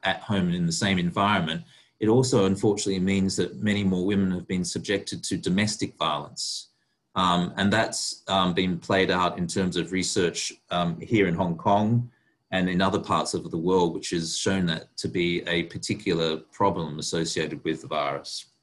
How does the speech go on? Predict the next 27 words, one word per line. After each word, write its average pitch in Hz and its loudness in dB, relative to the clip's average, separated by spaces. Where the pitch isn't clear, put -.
Um, 104 2
and 127 6
then 139 6
just 151 4
finally, 135 6
in 107 4
terms 131 2
of, 104 4
um, 98 4
socioeconomic 107 0
disadvantage 101 -2
and, 95 2
um, 90 2
people 117 4
who 101 6
are 90 6
in 85 0
poverty, 120 2
people 113 -2
who 101 2
are 92 2
more 101 2
likely 98 0
to 85 -8
be 92 -2
living 95 -2
in, 92 -2